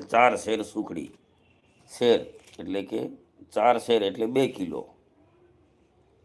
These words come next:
નક્કી કરવામાં આવેલું. અને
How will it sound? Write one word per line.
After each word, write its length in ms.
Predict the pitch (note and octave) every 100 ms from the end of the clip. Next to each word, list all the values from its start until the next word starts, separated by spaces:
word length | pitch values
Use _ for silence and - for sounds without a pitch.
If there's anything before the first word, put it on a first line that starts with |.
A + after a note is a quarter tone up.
| _ -
નક્કી 320 | G#2 - G#2+
કરવામાં 440 | G2+ F#2 F2 F#2
આવેલું. 360 | E2 D#2 C2+ G#1+ _ _ _ _ _ _ G#4 G#4 G4+ G4 G4 _ F4 F4 F4+ F4+ _ _ _ _ _ _ _ _ - - -
અને 240 | G#2